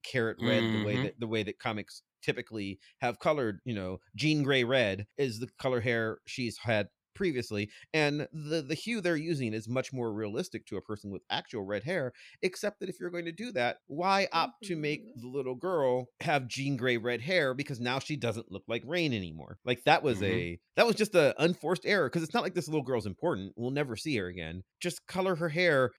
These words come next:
Speaker 1: literally whatever crayon you use for Rain. <laughs> Pick the same one. So it's a digital,
Speaker 2: <laughs>
Speaker 1: it's a digital color. It's not, but I mean, like, uh,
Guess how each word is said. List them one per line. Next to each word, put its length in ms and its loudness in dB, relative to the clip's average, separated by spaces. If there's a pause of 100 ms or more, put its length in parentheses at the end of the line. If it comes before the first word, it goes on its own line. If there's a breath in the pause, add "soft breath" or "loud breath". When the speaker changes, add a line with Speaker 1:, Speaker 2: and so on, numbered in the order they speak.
Speaker 1:
literally 440 6
whatever 400 2
crayon 500 6
you 100 4
use 300 -2
for 140 -2
Rain. 220 8 (220)
<laughs> 320 -2
Pick 220 0
the 100 -6
same 360 -8
one. 180 -4 (140)
So 140 10
it's 180 12
a 100 12
digital, 280 12
Speaker 2:
<laughs> 160 8
Speaker 1:
it's 120 10
a 40 8
digital 320 10
color. 300 8
It's 100 0
not, 320 4
but 120 6
I 40 4
mean, 140 2
like, 140 2 (140)
uh, 80 4